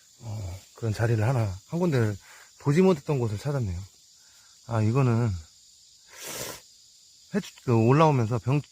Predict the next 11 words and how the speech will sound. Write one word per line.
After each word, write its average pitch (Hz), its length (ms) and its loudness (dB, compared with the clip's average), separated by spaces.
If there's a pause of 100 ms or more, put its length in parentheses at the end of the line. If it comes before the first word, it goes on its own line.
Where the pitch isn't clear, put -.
(120)
병충해가 143 800 0 (760)
조금 113 220 -4
뜯어먹었어요. 170 680 0 (120)
근데, 107 240 -2 (4000)
아, 139 300 -4
이 104 160 -4 (720)
잎은 117 260 0
상당히 160 340 2
좋고요. 110 400 -6 (1700)
잎끝이 123 400 -6
타가지고 107 640 -2